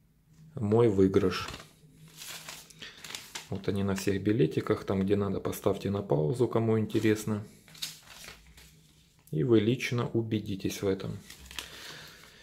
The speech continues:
Играю каждую неделю. Чего-то такого космического не выигрывал, но будем надеяться.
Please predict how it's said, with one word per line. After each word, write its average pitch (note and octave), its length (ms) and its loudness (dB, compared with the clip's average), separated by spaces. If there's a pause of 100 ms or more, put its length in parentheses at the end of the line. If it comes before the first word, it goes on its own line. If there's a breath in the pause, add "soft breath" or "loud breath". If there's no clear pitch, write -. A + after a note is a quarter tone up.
(160 loud breath)
Играю C3 460 12
каждую A#2+ 440 6
неделю. D#3 560 6 (1600 loud breath)
Чего-то B2 440 6
такого A2 380 8
космического G#2+ 760 4
не A2 140 4
выигрывал, C3+ 600 8
но E3 360 4 (1300 soft breath)
будем A#2 360 6
надеяться. G2+ 640 4